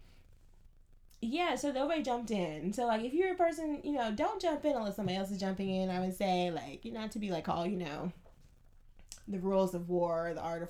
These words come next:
war, whatever. But, like, I don't know. I think they just wanna leave it, you know,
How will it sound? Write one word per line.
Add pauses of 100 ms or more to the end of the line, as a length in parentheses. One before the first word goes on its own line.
war,
whatever.
But,
like, (1700)
I
don't
know. (120)
I
think
they
just
wanna
leave
it,
you
know,